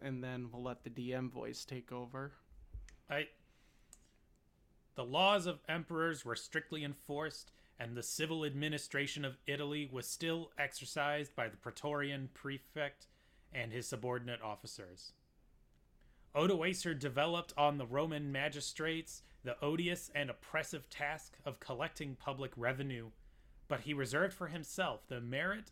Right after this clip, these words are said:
Speaker 2: of seasonable and popular indulgence. Like the rest of the barbarians, he had been instructed in the Arian heresy, but he had revered the monastic and episcopal characters, and the silence of the Catholics attests to the toleration which they enjoyed."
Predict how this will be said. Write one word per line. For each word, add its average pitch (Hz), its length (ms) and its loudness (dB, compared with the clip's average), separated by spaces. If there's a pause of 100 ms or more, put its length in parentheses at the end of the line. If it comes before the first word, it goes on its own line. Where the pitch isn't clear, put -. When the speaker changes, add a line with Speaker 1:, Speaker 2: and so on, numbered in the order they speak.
Speaker 2:
of 131 160 -8
seasonable 196 720 -4
and 123 260 -6
popular 151 540 -2
indulgence. 113 840 -4 (460)
Like 123 180 -2
the 131 80 -2
rest 143 300 4
of 156 60 -2
the 131 80 -2
barbarians, 143 720 4
he 185 160 -6
had 175 160 2
been 175 120 2
instructed 170 880 -2
in 147 220 -2
the 135 160 -2
Arian 147 360 2
heresy, 135 640 2 (600)
but 120 100 0
he 139 100 6
had 139 140 4
revered 147 460 4
the 165 80 0
monastic 160 640 0
and 135 320 -2 (260)
episcopal 160 840 -4 (220)
characters, 127 640 -6 (400)
and 123 180 -4
the 120 60 -4
silence 156 520 0
of 147 60 -4
the 143 60 -4
Catholics 139 840 -4
attests 143 520 -2
to - 160 -8
the 120 80 -6
toleration 127 920 -2
which 113 220 -10
they 110 160 -2
enjoyed." 98 480 -8